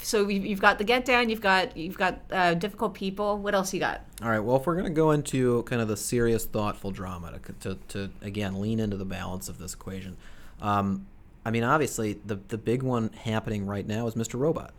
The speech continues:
Speaker 1: Yeah.
Speaker 2: Mister Robot is extremely ambitious. It's been doing some really crazy stuff this season so far.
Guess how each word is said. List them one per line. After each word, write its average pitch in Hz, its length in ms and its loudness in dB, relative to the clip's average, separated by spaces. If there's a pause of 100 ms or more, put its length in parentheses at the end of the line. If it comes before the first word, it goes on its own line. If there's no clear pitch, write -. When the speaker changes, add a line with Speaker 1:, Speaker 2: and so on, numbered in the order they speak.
Speaker 1:
Yeah. 180 280 0
Speaker 2:
Mister 117 240 -2
Robot 110 460 0
is 98 400 -4
extremely 127 640 0
ambitious. 98 580 -4
It's - 160 -12
been 101 200 -8
doing 101 580 -4 (140)
some 92 260 -8
really 110 240 2
crazy 101 340 -4
stuff 92 300 -6
this 92 140 -6
season 95 260 -6
so 95 160 -8
far. 90 400 -6